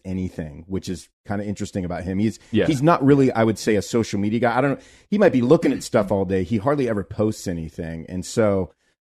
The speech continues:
Speaker 1: um, I don't know if this is just his way of, you know, I don't know. You know, maybe this is his way of, like, for his congregation, it's a way of, you know, kinda humanizing, um, some, some of, you know, some of his kinda maybe exaggerated celebrity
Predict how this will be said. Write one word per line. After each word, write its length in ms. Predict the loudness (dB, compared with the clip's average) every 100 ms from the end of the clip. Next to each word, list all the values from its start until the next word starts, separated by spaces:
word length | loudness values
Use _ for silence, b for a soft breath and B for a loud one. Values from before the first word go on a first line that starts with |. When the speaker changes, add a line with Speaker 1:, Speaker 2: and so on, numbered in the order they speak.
| _
Speaker 1:
um, 360 | 0 2 0 2
I 140 | 4
don't 160 | 4 6
know 140 | 4
if 60 | 2 0
this 240 | -2 -2
is 100 | -4
just 240 | -2 -2 0
his 180 | -4 -2
way 480 | 0 2 2 0 -4
of, 440 | -4 -6 -6 -12 _ _ _ _ -2
you 80 |
know, 160 | 2 2
I 100 | 2
don't 120 | 2
know. 280 | 2 -2 -2
You 120 | 0
know, 80 | 2
maybe 240 | 4 4 2
this 140 | 0
is 40 | -2
his 140 | -2
way 200 | 2 4
of, 80 | 4
like, 200 | 2 0 -8 _ _ -12
for 160 | -2
his 100 | -2
congregation, 800 | -2 -2 -2 0 2 2 2 0
it's 160 | 0 0
a 40 |
way 160 | 0 2
of, 140 | 0
you 140 | -4 -4
know, 80 |
kinda 200 | -4 -6
humanizing, 920 | -6 -2 0 0 2 2 0 0 -2 -4 _ _ _ _ -6
um, 260 | -2 0 -2
some, 380 | -2 -4 -4
some 320 | -10 -2 0 2
of, 180 | 0 -4
you 140 | -4
know, 80 | -4
some 200 | -2 -2
of 100 | 0
his 220 | -4 -4
kinda 240 | -6 -4
maybe 240 | -2 -2 -2
exaggerated 760 | -4 -4 -2 -2 -2 -2 -4
celebrity 760 | -4 -4 -2 -2 0 0 -2